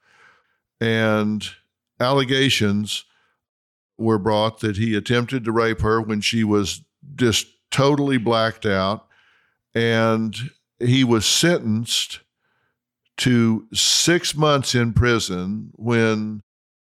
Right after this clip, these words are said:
the prosecutors were asking for six years.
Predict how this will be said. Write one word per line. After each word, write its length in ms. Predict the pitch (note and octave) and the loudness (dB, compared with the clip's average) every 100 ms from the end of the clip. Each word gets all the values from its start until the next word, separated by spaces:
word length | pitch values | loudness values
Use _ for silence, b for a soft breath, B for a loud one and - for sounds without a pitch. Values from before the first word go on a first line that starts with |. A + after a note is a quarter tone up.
| _ | _
the 80 | A2+ | 0
prosecutors 1040 | B2+ C#3 C#3 C3 A#2 B2 A#2 A#2 A#2 G#2 | 2 2 2 -2 0 0 2 2 0 -4
were 320 | A2 A2+ A2 A2 | 0 2 2 2
asking 600 | B2 A#2+ - A2 G#2+ G#2+ | 0 0 0 -2 -2 -4
for 540 | - A2 G#2+ G#2 G#2 | -2 2 2 2 0
six 640 | - - - D3 C#3 - | 0 0 2 2 0 -4
years. 1200 | G#2+ G#2+ A2+ C#3+ C#3 A2 F#2 D#2+ E2 - - - | -6 -2 2 4 6 4 0 -4 -12 -8 -6 -6